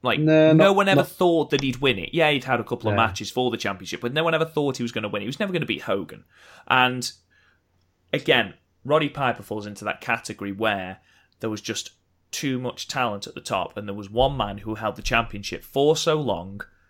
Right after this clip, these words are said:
Speaker 1: You know, when it wasn't Hogan, it was Warrior. When it wasn't Warrior, it was Savage. You know, and you weren't going to get past those three men.
Speaker 2: Yeah.
Speaker 1: And that's the problem that Piper faced. I mean, don't get me wrong,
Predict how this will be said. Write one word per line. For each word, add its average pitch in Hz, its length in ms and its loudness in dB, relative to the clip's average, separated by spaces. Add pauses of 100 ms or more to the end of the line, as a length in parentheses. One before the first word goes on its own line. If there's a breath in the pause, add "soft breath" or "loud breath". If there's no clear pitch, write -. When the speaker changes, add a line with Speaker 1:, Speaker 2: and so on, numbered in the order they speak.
Speaker 1:
You 127 100 -4
know, 104 140 0
when 104 200 -4
it 73 80 -8
wasn't 110 280 -4
Hogan, 123 440 2 (180 soft breath)
it - 160 -6
was 117 160 -8
Warrior. 98 420 -2
When 95 160 -10
it 85 80 -8
wasn't 131 400 -6
Warrior, 113 520 2
it - 140 -6
was - 100 -8
Savage. 95 680 -4 (420)
You 131 80 -4
know, 98 260 -2
and 120 140 -2
you 123 100 0
weren't 147 400 -4
going 135 360 -2
to - 120 -12
get 113 240 0 (140)
past - 400 -2
those 107 280 -6
three 95 280 -8
men. 139 240 0 (320)
Speaker 2:
Yeah. 98 300 -6 (300)
Speaker 1:
And 120 160 -2
that's - 200 -2
the - 100 -8
problem 107 380 0
that 101 220 -10
Piper 104 360 -2
faced. - 500 -2 (180)
I 143 80 2
mean, 160 160 -4
don't 190 180 0
get 147 120 0
me 123 80 2
wrong, 104 360 0